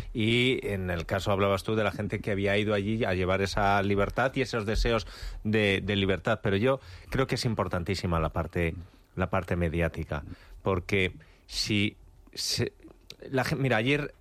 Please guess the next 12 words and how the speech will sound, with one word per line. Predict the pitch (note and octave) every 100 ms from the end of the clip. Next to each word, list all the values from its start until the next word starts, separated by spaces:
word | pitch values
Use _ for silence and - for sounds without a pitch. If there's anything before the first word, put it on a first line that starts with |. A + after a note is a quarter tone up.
| -
eh, | G#2+ G#2
Ana | A2 B2+
Losada, | B2 G#2 A#2+ A#2+
la | A#2 G#2+
presidenta | G#2 G2+ G2 A2 A#2 G#2+
de | G#2+
esta | G#2 - G2+
asociación | F#2+ G#2 - F#2+ G#2+ G2
que | F#2+
lo | F#2
ha | F#2+
hecho, | G2+ A2+ A#2